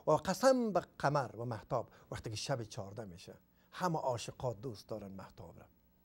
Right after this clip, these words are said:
او چیزایی را که انسان ها حس می‌کنه به او خداوند قسم می‌خوره. «و النهار اذا جلاها»، قسم به روز روشن که همه جا را روشنی فرا می‌گیره. «و اللیل اذا یغشاها»، قسم به شب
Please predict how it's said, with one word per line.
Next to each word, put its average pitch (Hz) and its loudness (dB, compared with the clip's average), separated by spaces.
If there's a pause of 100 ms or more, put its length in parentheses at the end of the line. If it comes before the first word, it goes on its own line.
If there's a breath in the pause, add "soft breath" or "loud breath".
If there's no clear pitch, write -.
(760 soft breath)
او 277 8
چیزایی 202 4
را 190 4
که 180 -2
انسان 151 0
ها 131 2
حس - -4
می‌کنه 139 0
به 120 -4
او 135 2
خداوند 117 -6
قسم - -8
می‌خوره. 98 -12 (440 loud breath)
«و 156 8
النهار 196 8 (100)
اذا 156 6
جلاها»، 113 -4 (240 loud breath)
قسم 214 4
به 156 6
روز 156 6
روشن 117 0 (120)
که - -16
همه 147 -4
جا 127 0
را 117 -6 (240 soft breath)
روشنی 143 0
فرا 104 -6
می‌گیره. 87 -16 (400 loud breath)
«و 175 10
اللیل 196 6
اذا 151 8
یغشاها»، 113 -2
قسم 220 4
به 147 6
شب 156 4